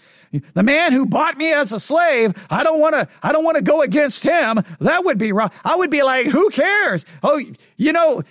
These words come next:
you wanna lie with me? Well, then let's, let's go. Who cares about your husband? He's a jerk who bought me as a slave."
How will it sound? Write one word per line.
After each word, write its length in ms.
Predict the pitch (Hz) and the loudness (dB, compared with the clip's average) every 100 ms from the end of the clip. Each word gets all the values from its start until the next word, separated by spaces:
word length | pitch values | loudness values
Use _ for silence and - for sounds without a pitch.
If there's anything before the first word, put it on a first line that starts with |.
| - | -2
you 140 | 269 | 0
wanna 220 | 330 339 | 2 2
lie 240 | 294 311 339 | 2 2 0
with 180 | 339 | -2
me? 200 | 254 349 | -2 -2
Well, 180 | 359 262 | 0 0
then 160 | 226 233 | 0 0
let's, 420 | 262 330 - 196 | 0 0 -2 -4
let's 340 | 202 339 - | -2 0 -2
go. 260 | 160 320 240 | -2 0 0
Who 160 | 339 392 | 0 0
cares 320 | 339 392 359 | 0 -2 -2
about 260 | 285 262 254 | -2 -4 -2
your 140 | 220 | -2
husband? 500 | 220 190 151 147 131 - _ | 0 -2 -2 -6 -8 -14 _
He's 200 | 330 339 | -2 0
a 80 | 269 | -4
jerk 420 | - 311 320 - | -2 0 0 -2
who 140 | 285 | -6
bought 320 | 196 285 294 | -4 -2 -2
me 160 | 302 330 | -4 -2
as 160 | 311 285 | -2 -2
a 80 | |
slave." 640 | - 330 330 269 127 113 | -2 0 0 0 -2 -8